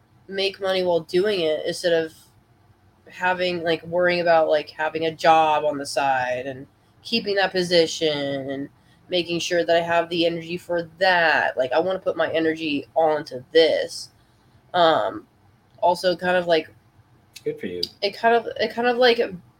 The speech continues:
Speaker 1: drove, like, it kind of, like, triggered the thought of, like, maybe going back to school and, like,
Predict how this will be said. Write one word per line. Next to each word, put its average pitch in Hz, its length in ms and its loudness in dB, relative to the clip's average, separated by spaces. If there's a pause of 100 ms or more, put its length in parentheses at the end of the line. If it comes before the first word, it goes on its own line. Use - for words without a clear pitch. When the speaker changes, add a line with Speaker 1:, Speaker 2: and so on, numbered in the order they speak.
(160)
Speaker 1:
drove, 202 420 4
like, 185 180 2
it 190 160 -4
kind 233 140 2
of, 220 80 2
like, 185 280 -2
triggered 196 500 -2
the 160 380 2
thought 165 220 4
of, 156 120 0
like, 143 240 -2 (840)
maybe 202 1000 0 (300)
going 190 260 0
back 180 240 2
to 190 100 -8
school 190 420 -2
and, 180 140 0
like, 160 320 -2